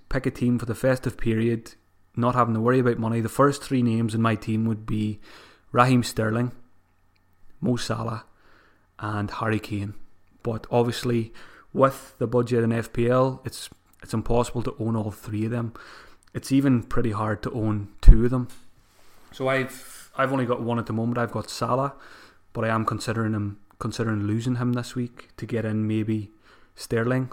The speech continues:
or possibly Harry Kane. So it's, it's, it's trying to juggle which ones to have at the right times is, is the key. Second question was from Hogsrud.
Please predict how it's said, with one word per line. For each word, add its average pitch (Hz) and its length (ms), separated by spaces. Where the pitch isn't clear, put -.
or 113 200
possibly 110 500
Harry 104 240
Kane. 107 460
So 104 320
it's, - 300
it's, - 340
it's - 200
trying 143 280
to 131 80
juggle 127 540
which 127 240
ones 120 160
to 110 100
have 113 360
at 120 80
the 117 80
right 110 180
times 117 420
is, 113 220
is 104 160
the 107 100
key. 117 380
Second 156 380
question 147 500
was 123 180
from 120 600
Hogsrud. 143 1000